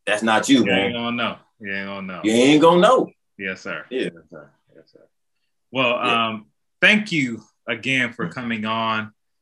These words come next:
Speaker 2: and doing this interview. Um, we'll talk offline, but yeah,
Speaker 1: Yeah.
Speaker 2: definitely. Thank you for coming on and, uh, doing this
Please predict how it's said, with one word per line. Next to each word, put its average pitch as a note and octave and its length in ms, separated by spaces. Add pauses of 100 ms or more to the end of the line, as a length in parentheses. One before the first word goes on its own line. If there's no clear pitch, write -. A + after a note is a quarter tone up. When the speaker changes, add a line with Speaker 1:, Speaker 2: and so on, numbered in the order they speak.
(260)
Speaker 2:
and G2+ 180
doing A2 380
this G2 260
interview. F#2 560 (280)
Um, G2 260
we'll C#3 180
talk C#3 300
offline, G#2 600
but F#2 220 (340)
yeah, A2+ 160
Speaker 1:
Yeah. G2 40
Speaker 2:
definitely. G#2+ 680 (180)
Thank C3 220
you A2+ 80
for A#2 120
coming A2+ 300
on G2 440 (200)
and, F#2+ 500
uh, F2 340 (100)
doing G#2+ 360
this F#2+ 360